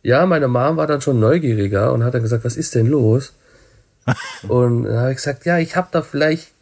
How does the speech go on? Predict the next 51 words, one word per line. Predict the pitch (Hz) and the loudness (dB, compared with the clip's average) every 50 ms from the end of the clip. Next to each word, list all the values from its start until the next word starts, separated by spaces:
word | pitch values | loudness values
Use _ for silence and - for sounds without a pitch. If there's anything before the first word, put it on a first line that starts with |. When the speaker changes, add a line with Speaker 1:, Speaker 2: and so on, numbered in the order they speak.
| _ _ _ _ _ _ _ _ _ _ _ | _ _ _ _ _ _ _ _ _ _ _
Speaker 1:
jemanden | - 139 165 180 185 180 170 170 165 160 - - 151 156 139 | -10 -4 -2 0 0 2 2 0 0 -2 -4 -6 -6 -4 -2
da, | 147 143 147 143 139 | 0 0 0 0 0
wo | 135 139 139 135 127 | -2 -4 -4 -2 -2
was | 127 131 131 - - - | -2 -2 -2 -4 -8 -10
Festes | - - - 117 113 - - 110 104 - - | -10 -6 -4 -2 -2 -2 -2 -4 -4 -4 -4
werden | 101 92 92 92 92 90 | -4 -4 -4 -6 -8 -10
könnte.“ | - 98 92 95 101 | -12 -12 -12 -12 -12
Und | 101 101 95 | -12 -12 -12
dann, | 95 95 98 101 101 | -10 -10 -10 -8 -8
dann | 98 98 92 | -8 -8 -6
kam | - 101 110 113 | -4 -4 -2 0
natürlich | 113 110 110 113 110 110 110 - | 0 0 0 -2 -2 -2 -4 -2
gleich | - 110 104 101 | -2 -4 -2 -2
Mutter, | 107 107 123 123 - 135 131 123 - - - - - - _ - | -2 -2 -2 0 2 0 0 0 -4 -10 -20 -20 -20 -20 _ -8
„Ja, | 110 | -6
lass | 110 135 131 - | -6 -6 -6 -6
doch | - 113 | -8 -8
mal | 101 101 101 110 - | -6 -6 -8 -6 -4
gucken, | - 208 202 - - 165 165 151 | -4 -4 -4 -4 -4 -4 -4 -4
ich | 143 117 107 | -6 -6 -8
möchte | 110 110 - - | -8 -10 -8 -6
auch | 160 165 - | -6 -6 -6
mal | 143 139 127 | -6 -12 -8
gucken.“ | - - 151 151 - - 151 147 139 135 | -6 -4 -6 -4 -4 -4 -4 -4 -4 -6
Und | 127 117 107 104 113 - - - - _ _ _ - | -4 -4 -6 -6 -8 -12 -16 -20 -20 _ _ _ -18
Speaker 2:
<laughs> | - 104 95 - _ _ _ - | -16 -16 -16 -16 _ _ _ -4
Speaker 1:
dann | 110 110 110 | -2 -2 -2
kannst | - - 160 196 185 - - | 0 0 0 0 0 0 0
Speaker 2:
Was | 175 | 0
Speaker 1:
halt | 170 170 | 2 2
Speaker 2:
hat | 107 - | 0 0
sie | 165 | 0
Speaker 1:
nicht | 160 - | 0 0
Speaker 2:
gesagt? | 104 - 139 135 | 0 2 2 2
Speaker 1:
Nein | 135 127 113 | 2 0 0
sagen. | 110 101 98 98 98 92 104 | 0 0 0 0 -2 -2 -2
Speaker 2:
Was | 101 117 - | -2 -2 0
hat | 104 101 - | -2 -2 -2
deine | 104 98 101 | -2 -2 -2
Mutter | 98 101 104 104 107 | -2 -2 -2 -2 -2
gesagt? | 104 110 104 117 135 143 139 _ _ _ _ _ _ _ _ _ - _ _ _ _ _ | -2 -2 -4 -4 -4 -4 -6 _ _ _ _ _ _ _ _ _ -20 _ _ _ _ _
Speaker 1:
Wie | - 143 | -6 -4
bitte? | 156 196 262 320 - _ _ _ _ _ _ _ _ _ _ _ _ _ _ - | -2 -2 -2 -4 -8 _ _ _ _ _ _ _ _ _ _ _ _ _ _ -10
Speaker 2:
Was | - 95 - | -8 -2 -2
hat | 110 95 101 | -2 -2 -2
deine | 117 110 110 104 | -2 -2 -2 -2
Mutter | 113 120 - 123 117 104 | -2 0 0 0 0 0
zum | - - 127 117 110 | -2 -4 -6 -4 -4
ersten | 107 113 113 - - 117 104 | -2 -2 -2 -2 -4 -4 -4
Blick | 101 113 120 - - - | -2 -4 -4 -6 -6 -4
auf | 110 117 107 - - | -4 -4 -6 -8 -14